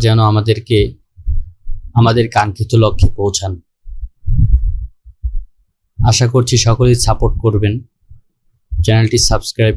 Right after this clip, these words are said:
করবেন এবং পাশে থাকা বেল আইকনটি বাজিয়ে দেবেন।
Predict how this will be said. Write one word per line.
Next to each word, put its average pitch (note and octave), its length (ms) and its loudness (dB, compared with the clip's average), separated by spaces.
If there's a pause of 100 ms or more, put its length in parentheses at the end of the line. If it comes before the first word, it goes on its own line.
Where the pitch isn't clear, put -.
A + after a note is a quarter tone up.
করবেন G#2+ 340 -2 (1200)
এবং A#2 240 4 (320)
পাশে A2+ 240 -2
থাকা A#2 320 0 (800)
বেল A2 180 4 (100)
আইকনটি G#2+ 500 -2 (440)
বাজিয়ে G2+ 380 0
দেবেন। G2 300 -2